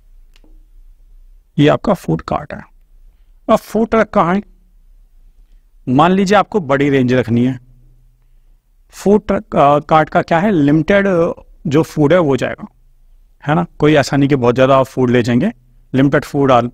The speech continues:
ले जा सकते हैं। फूड ट्रक में क्या है, आप पूरी क्वांटिटी ले जा सकते हैं, किसी दिन बड़ा ऑर्डर मिले वो भी पूरा कर सकते हैं। लेकिन क्या है, अगर फर्स्ट टाइम फूड का बिजनेस कर रहे हैं और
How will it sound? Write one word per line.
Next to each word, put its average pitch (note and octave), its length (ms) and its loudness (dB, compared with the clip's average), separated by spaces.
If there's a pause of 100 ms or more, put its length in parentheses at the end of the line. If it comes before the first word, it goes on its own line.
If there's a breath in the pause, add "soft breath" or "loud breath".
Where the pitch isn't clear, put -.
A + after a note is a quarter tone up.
(120)
ले A#2 100 0
जा A2+ 80 2
सकते - 300 -8
हैं। G#3 80 -4 (460)
फूड - 260 0
ट्रक F#3 160 0
में F#3+ 160 0
क्या F#3 120 2
है, G#3 140 -2 (280)
आप D#3 340 0
पूरी D#3 180 2
क्वांटिटी C3+ 400 0
ले B2+ 120 2
जा A#2 80 2
सकते - 260 -10
हैं, - 100 -20 (280)
किसी D3 200 -2
दिन C#3+ 140 4
बड़ा B2 180 4
ऑर्डर B2+ 200 4
मिले C3 200 2
वो A#2+ 160 2
भी A2+ 80 -4
पूरा B2 260 0
कर A#2 100 -2
सकते - 200 -12
हैं। - 160 -20 (500)
लेकिन F3+ 380 2
क्या E3+ 200 0
है, G#3 120 0 (220)
अगर B3 140 0
फर्स्ट - 540 -4
टाइम B3 140 2
फूड F#3 280 -4
का F3 80 2
बिजनेस B2+ 280 -4
कर C3 140 -4
रहे B2 140 -8
हैं - 100 -18 (1120)
और F3 120 0